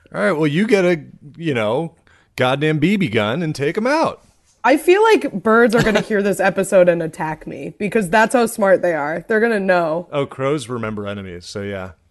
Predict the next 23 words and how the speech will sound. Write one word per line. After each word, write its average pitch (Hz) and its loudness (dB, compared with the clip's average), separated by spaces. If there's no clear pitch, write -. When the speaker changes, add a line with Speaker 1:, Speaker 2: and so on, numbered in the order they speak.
Speaker 1:
Good 110 -6
luck 110 -4
with 90 -14
that. 98 -6
They 110 -4
recognize 113 2
Speaker 2:
<laughs> - -12
Speaker 1:
faces. 101 -2
If - -10
they 117 4
see, 127 2
if 120 -4
they 123 2
see 120 0
a 107 2
TikTok 101 -2
from 92 -8
our 90 -6
show, 87 -6
they're 90 -10
gonna 90 -8
come 90 -8
and 87 -10